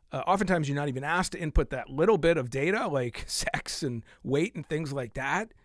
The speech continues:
And if you went by those numbers, you're gonna be a couple hundred easily, uh, over what, what you actually burned.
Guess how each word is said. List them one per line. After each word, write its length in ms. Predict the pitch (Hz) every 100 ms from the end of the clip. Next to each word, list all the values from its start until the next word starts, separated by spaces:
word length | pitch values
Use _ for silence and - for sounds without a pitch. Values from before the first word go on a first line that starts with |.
| _ _ _ _ _ _ -
And 560 | 165 160 160 160 156 -
if 140 | 165
you 100 | 170
went 460 | 156 170 190 - 139
by 240 | 147 170
those 280 | 165 160 135
numbers, 720 | 135 170 202 139 240 - - - _ _ _ _ _ _ _ _ _ _ _ -
you're 120 | 143
gonna 100 | 214
be 120 | 196
a 40 | 180
couple 300 | - 175 143
hundred 480 | 151 156 135 123 - _ _ _ -
easily, 560 | 196 147 117 104 131 -
uh, 300 | 147 127 117 -
over 260 | 135 123
what, 180 | 117 - _ -
what 220 | 131 -
you 100 | 120
actually 440 | 110 - 104 92 -
burned. 280 | - -